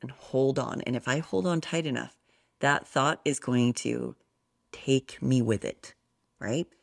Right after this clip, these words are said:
It's gonna be huge. It's gonna carry me away. So when we step onto that scale and we see a number,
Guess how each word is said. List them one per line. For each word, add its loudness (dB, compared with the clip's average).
It's -4
gonna 4
be 4
huge. 2
It's -8
gonna -2
carry 4
me 4
away. 4
So 2
when 4
we 6
step 2
onto 0
that 0
scale 0
and 6
we 6
see 4
a 4
number, 4